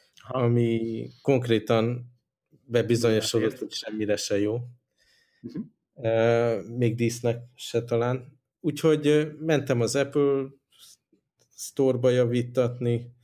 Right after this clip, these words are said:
Speaker 2: és hát rengeteg pénzbe került volna hozzá az Apple Care, tehát előrelátóan nem fizettem be Apple Care-re, úgyhogy most kifizethettem az üvegcserét, de egy nap alatt megcsináltak, illetve hát egy fél nap alatt megcsináltak.
Speaker 1: És mennyibe került?
Speaker 2: Vajon?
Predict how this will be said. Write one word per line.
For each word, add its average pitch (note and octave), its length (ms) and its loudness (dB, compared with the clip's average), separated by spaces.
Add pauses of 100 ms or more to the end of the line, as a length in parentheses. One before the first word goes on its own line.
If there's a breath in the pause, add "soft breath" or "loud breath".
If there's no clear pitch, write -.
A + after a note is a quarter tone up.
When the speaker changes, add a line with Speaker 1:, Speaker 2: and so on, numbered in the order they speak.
(300 loud breath)
Speaker 2:
és - 160 -2
hát - 280 0
rengeteg B2 680 0
pénzbe A2+ 400 0
került A2 380 0
volna A2 300 2
hozzá G#2+ 320 0
az G#2 100 2
Apple A2 440 2
Care, G#2+ 260 0
tehát - 360 -6 (300 loud breath)
előrelátóan A2 800 2
nem A2 180 2
fizettem G#2+ 580 -2
be G#2+ 140 0
Apple G#2+ 360 2
Care-re, A2 380 -2
úgyhogy G#2+ 300 -6
most - 360 -12 (440 soft breath)
kifizethettem G#2 840 -6
az G#2 120 -4
üvegcserét, G#2+ 680 -2 (100)
de C3+ 460 2 (280)
egy C3 160 2
nap B2 220 2
alatt A#2+ 220 2
megcsináltak, A#2 540 -2
illetve B2 220 2
hát A#2+ 120 -2
egy A#2+ 80 2
fél G#2+ 300 0
nap G2+ 200 -4
alatt G2+ 240 -4
megcsináltak. G2+ 480 -8
Speaker 1:
És - 100 -8
mennyibe C#3+ 300 2
került? B2+ 480 0 (240)
Speaker 2:
Vajon? A2 240 -4